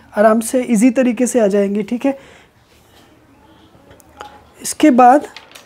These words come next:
आपको तैयार क्या करना है, जैसे कुछ, अ, हमारी जो समीकरण है, reactions है हमारी, कुछ समीकरण है,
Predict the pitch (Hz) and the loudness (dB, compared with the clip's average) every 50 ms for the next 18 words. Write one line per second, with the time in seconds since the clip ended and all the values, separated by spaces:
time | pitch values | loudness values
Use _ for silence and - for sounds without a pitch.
0 | _ - - - - - 226 220 220 - 269 254 254 - 254 220 233 233 220 226 | _ -20 -20 -20 -10 -6 -6 -6 -6 -6 -8 -10 -6 -4 -4 0 0 0 0 0
1 | 220 269 247 240 240 214 196 208 220 226 214 214 214 - - 247 240 - _ _ | -2 -4 -6 -6 -6 -6 -6 -6 -6 -6 -6 -8 -10 -12 -12 -14 -14 -16 _ _
2 | _ _ _ _ _ _ _ 294 269 - - 262 - - 220 214 220 226 226 - | _ _ _ _ _ _ _ -4 -4 -4 -6 -10 -6 0 2 4 4 4 4 2
3 | 220 214 233 240 233 240 262 254 262 285 - - 240 240 240 226 254 247 247 254 | -2 -2 0 2 2 2 2 0 -2 -4 -4 -4 -2 -2 -2 -4 -4 -4 -4 -4
4 | 247 247 247 247 247 262 - _ _ _ _ _ _ _ _ _ _ _ _ _ | -4 -4 -4 -6 -6 -8 -10 _ _ _ _ _ _ _ _ _ _ _ _ _
5 | _ _ _ _ _ _ _ _ _ _ _ _ _ _ _ _ _ _ _ _ | _ _ _ _ _ _ _ _ _ _ _ _ _ _ _ _ _ _ _ _
6 | _ _ _ _ _ _ _ _ _ _ _ _ _ _ _ _ _ _ - 202 | _ _ _ _ _ _ _ _ _ _ _ _ _ _ _ _ _ _ 0 2
7 | 226 240 240 233 - - 269 247 254 254 240 - 262 247 226 220 214 208 220 233 | 4 4 4 2 -2 -4 -2 -2 -2 -4 -4 -6 -6 -4 -4 -4 -4 -4 -4 -6
8 | 240 - - _ _ _ _ _ _ _ _ _ - - _ _ _ _ _ _ | -8 -10 -16 _ _ _ _ _ _ _ _ _ -20 -20 _ _ _ _ _ _
9 | _ _ _ _ _ _ _ _ _ - 247 247 - - - - - - - - | _ _ _ _ _ _ _ _ _ -6 -4 -4 -4 -6 -12 -16 -20 -20 -20 -6
10 | - 240 226 240 254 233 262 254 254 262 262 254 240 233 226 226 226 | -2 0 2 2 2 2 0 0 0 0 -2 -2 -2 -2 -2 -4 -6